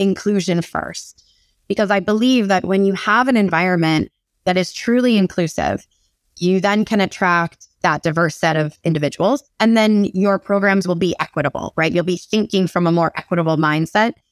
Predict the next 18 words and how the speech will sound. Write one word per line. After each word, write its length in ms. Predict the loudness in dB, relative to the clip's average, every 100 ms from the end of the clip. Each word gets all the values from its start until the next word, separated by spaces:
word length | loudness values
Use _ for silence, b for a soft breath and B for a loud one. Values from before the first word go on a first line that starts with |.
| _ -6
if 120 | -2
you 80 | -2
start 280 | 0 0
with 140 | 0 -2
inclusion 520 | -6 -2 -2 -2 -4
first. 480 | -4 -4 -6 -8 -18 _ _ _ _ _ _ _
As 180 | -2 0
you 60 | 0
mentioned, 520 | 0 0 0 2 2
there's 240 | 0 -2
been 300 | -2 0 0
a 100 | 0
tremendous 480 | -2 0 2 0 0
amount 280 | 0 2 0
of 100 | -2
work 400 | 0 0 -2 -6
to 140 | -2
ensure 800 | 0 -2 -4 -4 0 2 2 2